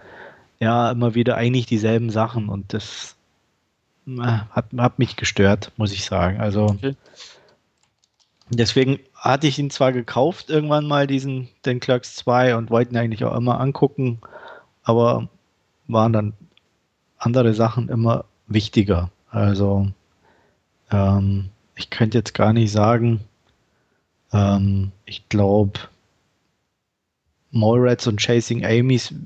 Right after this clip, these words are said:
Speaker 1: äh, Chasing Amy werden definitiv noch meine Favoriten sein.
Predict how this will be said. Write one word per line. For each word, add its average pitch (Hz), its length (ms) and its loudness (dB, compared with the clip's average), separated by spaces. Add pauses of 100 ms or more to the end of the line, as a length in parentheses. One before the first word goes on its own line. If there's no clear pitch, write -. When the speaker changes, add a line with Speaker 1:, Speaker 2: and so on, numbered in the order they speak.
Speaker 1:
äh, 117 160 -6
Chasing 120 400 0
Amy 117 340 4
werden 110 380 0
definitiv 113 680 0
noch 110 180 0
meine 107 420 4 (520)
Favoriten 107 680 0
sein. 117 480 2